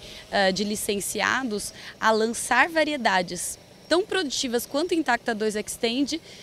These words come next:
na, ah, na versão, ah, ah, Extend Refúgio, tá? Então, é super importante esse ponto que vocês trouxeram. Ah, então, a gente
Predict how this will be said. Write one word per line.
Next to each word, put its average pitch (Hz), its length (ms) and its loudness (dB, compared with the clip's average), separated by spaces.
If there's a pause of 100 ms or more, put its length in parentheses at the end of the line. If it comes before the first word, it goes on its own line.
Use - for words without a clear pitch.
(140)
na, 240 640 4
ah, 214 360 2
na 226 180 4
versão, 233 680 0 (400)
ah, 220 840 8 (260)
ah, 202 480 4
Extend 226 600 0
Refúgio, 175 640 -2
tá? 196 200 4
Então, 226 280 -2
é 233 80 0
super 294 360 -2
importante 254 640 0
esse - 140 -6
ponto 202 540 -4 (280)
que 214 160 -4
vocês 202 340 -2
trouxeram. 202 720 0 (340)
Ah, 208 240 6
então, 220 300 0
a 262 80 0
gente 254 400 -4